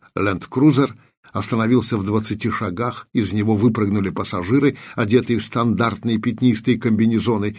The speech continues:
используемые как спецслужбами, так и бандитами. Водитель остался в машине, но он не представлял особой опасности,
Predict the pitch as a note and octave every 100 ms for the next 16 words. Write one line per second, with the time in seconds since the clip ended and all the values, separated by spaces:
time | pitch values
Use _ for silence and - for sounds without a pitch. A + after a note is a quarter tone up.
0 | - - G#2+ - B2 G#2 G2+ A2 G#2+ A2
1 | A2 - A2+ - A2+ C#3 G#2 A2+ A2 A2
2 | G#2+ G2 A2 G#2+ G#2+ G#2+ G2 F#2 - _
3 | _ _ - A2 A2+ D3 A#2 G2 A#2 F#2
4 | B2 G2+ A2 G#2+ C#3+ D3 C#3 B2+ - A#2
5 | B2+ C#3 C#3+ D3 D3+ - D#3+ C#3+ A2 G2+
6 | G2+ - G2+ G#2+ A2 G#2+ F#2+ G#2+ F2+ -
7 | A2